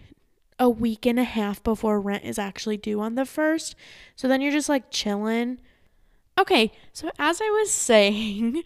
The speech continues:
<laughs> so I had to take a brief intermission in recording this because, uh, the headphones that I used started dying. So I'm back again. Um, <laughs> but as I was talking about,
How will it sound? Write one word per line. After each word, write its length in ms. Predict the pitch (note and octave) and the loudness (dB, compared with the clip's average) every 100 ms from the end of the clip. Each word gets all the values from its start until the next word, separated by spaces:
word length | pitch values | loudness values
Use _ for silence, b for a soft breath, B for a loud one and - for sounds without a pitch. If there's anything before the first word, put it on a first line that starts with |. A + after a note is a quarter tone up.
| - | -10
<laughs> 140 | - - | -16 -2
so 180 | - | 6
I 120 | A#3+ A#3+ | 8 8
had 200 | C4 C4 | 6 4
to 100 | G4+ | 2
take 200 | A4 A4 | 2 2
a 80 | F#4 | 2
brief 560 | A3+ G#3+ G#3 B3 C#4+ | 0 -2 2 2 0
intermission 680 | - B3 A#3+ G#3+ A#3 - A3 | 0 0 2 0 0 0 0
in 140 | G#3 | 0
recording 520 | G#3 G#3 A3 A3 G#3 | -2 -2 -2 0 0
this 220 | G3+ G3+ - | 0 0 0
because, 460 | G#3 - G#3 G3+ - B B B B _ - | -2 0 0 -2 -8 B B B B _ 0
uh, 260 | A3+ A3 A3 - | 4 6 4 2
the 140 | A3+ | 0
headphones 680 | G3+ A3 G#3+ C#4+ C4+ D4 D4 | 2 0 -2 -2 0 0 2
that 100 | E4 | 2
I 80 | E4 | 2
used 400 | D#4+ E4 F4 F4 | 0 2 2 0
started 400 | - C#4 C4 G#3+ | 0 0 0 0
dying. 720 | G#3 G3+ G#3 A3+ D4+ G4 F4+ - | 0 0 -2 -2 -2 -2 -4 -8
So 500 | - - A#3 A3 G#3 B B B B _ _ - | -6 0 2 2 0 B B B B _ _ -8
I'm 160 | A#3 A3 | -4 -2
back 320 | G#3+ G3+ - | -2 -2 -6
again. 540 | E4 F4 A3 A3 D#4 - - | -4 0 0 0 -2 -6 0
Um, 340 | C4 B3+ A3+ | 2 2 0
<laughs> 40 | G#3+ | 6
but 220 | B3 - | 6 6
as 220 | - B3 E4+ | 0 -2 -2
I 100 | A4 | -2
was 120 | G4+ | -2
talking 420 | A#3 A3 A3+ G#3 | 0 0 0 -2
about, 420 | G3+ G3 G3 G#3 | 0 2 2 0